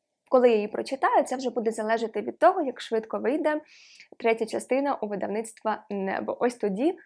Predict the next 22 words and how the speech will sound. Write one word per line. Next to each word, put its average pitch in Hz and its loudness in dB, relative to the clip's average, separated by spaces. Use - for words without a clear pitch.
нарешті, 220 0
я 208 2
сподіваюся, 320 8
я 208 2
цю - 0
книгу 214 -2
прочитаю. - -4
Наступне 381 4
запитання — 269 6
це 294 6
чи 285 -2
є 254 4
новий 220 4
реліз, 220 2
на 208 0
який 285 0
я 254 0
дуже-дуже 214 -2
чекаю. 208 0
І 247 8
я 339 8
найбільше, 220 4